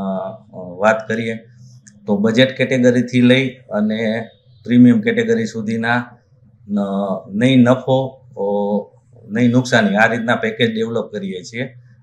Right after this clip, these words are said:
અને ત્યાંના પેકેજ મૂકશું અમે, અ, ટૂંકા ગાળામાં જ અને સ્પેશિયલ ડિસ્કાઉન્ટવાળા, અ, પેકેજ મૂકશું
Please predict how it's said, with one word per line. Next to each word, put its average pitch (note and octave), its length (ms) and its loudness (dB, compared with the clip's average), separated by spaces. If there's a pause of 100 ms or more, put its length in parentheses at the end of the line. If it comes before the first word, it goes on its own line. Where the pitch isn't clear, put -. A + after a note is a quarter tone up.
અને G#2 140 0
ત્યાંના A2+ 320 0
પેકેજ A2 380 -4
મૂકશું A2 420 -8
અમે, F#2 180 -10
અ, - 380 -20 (680)
ટૂંકા A2 240 -2
ગાળામાં G2 400 -4
જ B2+ 40 -6 (480)
અને G2+ 560 -4 (160)
સ્પેશિયલ A2+ 520 -4
ડિસ્કાઉન્ટવાળા, A2 840 0
અ, F#2+ 580 -8 (180)
પેકેજ G#2 320 -6
મૂકશું B2+ 420 -8